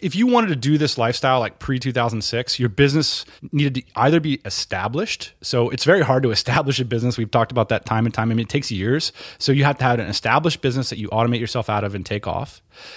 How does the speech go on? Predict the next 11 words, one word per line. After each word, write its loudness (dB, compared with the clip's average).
You 4
have -2
to 2
build 2
a 2
business 0
based -4
on -4
email 2
or 0
code. -2